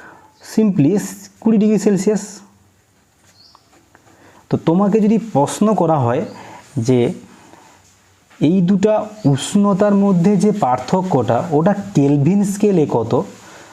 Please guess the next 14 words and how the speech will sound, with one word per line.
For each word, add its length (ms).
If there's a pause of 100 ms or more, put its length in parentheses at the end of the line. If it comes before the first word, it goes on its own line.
(180)
তাহলে 180
সেখানে 500
তোমার 260 (100)
উত্তর 320
হবে 440
একই, 540 (380)
যে 220 (220)
কুড়ি, 380 (120)
কিন্তু 360
এককটা 540
কি 240
হবে? 440 (320)
কেলভিন, 500 (140)
অবশ্যই 460